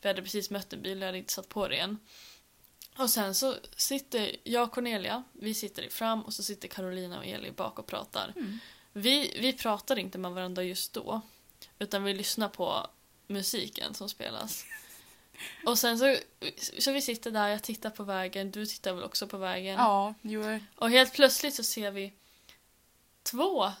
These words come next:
Speaker 1: alltså det, det, två, liksom, vad som ser ut som människor
Speaker 2: Ja,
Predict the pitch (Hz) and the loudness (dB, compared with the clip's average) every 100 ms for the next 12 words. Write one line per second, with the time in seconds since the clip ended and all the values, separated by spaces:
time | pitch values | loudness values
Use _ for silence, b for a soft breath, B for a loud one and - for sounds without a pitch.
0 | - - 240 254 247 240 247 - - - | -4 -2 0 -2 -2 -6 -8 -12 -6 -4
1 | - 320 294 - 254 247 240 247 247 254 | -2 2 4 4 0 -2 0 0 0 -2
2 | 240 262 320 349 - 220 214 233 208 220 | -2 -2 -2 -4 -4 -2 -2 0 -2 -2
3 | 311 - 113 226 214 262 392 | -4 -6 -8 -8 -2 0 2